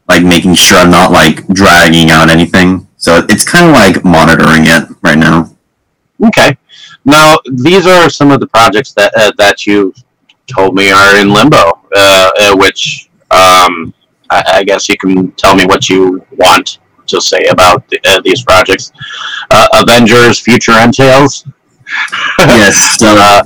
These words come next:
Speaker 1: that one, <laughs> that one was actually a, it's a strange thing, but, like, it all started because of one of my friends on Discord. He's all like, "Have you ever tried to do anything with Marvel?"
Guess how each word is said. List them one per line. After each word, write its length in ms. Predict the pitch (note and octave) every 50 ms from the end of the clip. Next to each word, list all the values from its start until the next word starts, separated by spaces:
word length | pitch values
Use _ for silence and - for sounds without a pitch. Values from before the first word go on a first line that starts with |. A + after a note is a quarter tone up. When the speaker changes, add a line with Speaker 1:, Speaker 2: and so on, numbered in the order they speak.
| - -
Speaker 1:
that 240 | A2+ A2+ - A#2+
one, 720 | B2 C3 B2 B2+ A#2 - - - - - - - - - - - _ _
<laughs> 180 | _ _ _ _
that 180 | - A#2+ B2+ C#3
one 100 | D3 D3 C#3+
was 120 | C#3 B2+
actually 540 | B2 A2+ A2 A2+ - - - A#2 G#2+ G2+ G2
a, 200 | F#2 E2+ - - -
it's 160 | A#2+ B2 B2+
a 40 | B2+
strange 540 | - - - - C3 B2 A#2+ B2 A#2+ - -
thing, 380 | - A#2 A2 G#2+ G#2 G2+ G2+
but, 180 | F#2+ G#2+ G#2 F#2+
like, 340 | G#2 G#2 G2+ G2 E2+ - - - - - _ _ _ _ _ _ _ _
it 120 | - B2 B2
all 180 | B2 C3 C#3+
started 440 | C#3+ - - B2+ A#2+ A#2+ A#2+ A#2 G#2+
because 420 | G#2+ A2 - - G#2+ G#2+ G2+ G2 F#2
of 400 | - G2+ G2 F#2+ F#2+ F#2 F#2 F#2
one 140 | G2+ G#2 G#2+
of 80 | G#2
my 160 | G2+ G2 F#2+
friends 240 | F#2 - G#2 F#2+ F2+
on 80 | F#2+ F2+
Discord. 480 | F#2+ F#2+ - - - G2+ F#2 F#2 F2+
He's 200 | F2 G2 G2 F#2+
all 200 | G2 F#2 F#2 F2+
like, 320 | F2+ F2 F2 E2+ - - - _ _ _ _ _ _ _ _ _ _ -
"Have 100 | A#2 B2+
you 80 | C3+ C#3+
ever 220 | D3+ F3+ F#3+ F3+
tried 240 | - - C3 A#2 A#2
to 100 | C3 A#2+
do 180 | G#2+ G#2 G#2
anything 280 | G#2 G2 G#2+ G#2+ B2+ A2
with 140 | F#2+ D#2+ D#2+
Marvel?" 420 | E2 E2 D#2+ D#2 C#2 C2+ C2+ -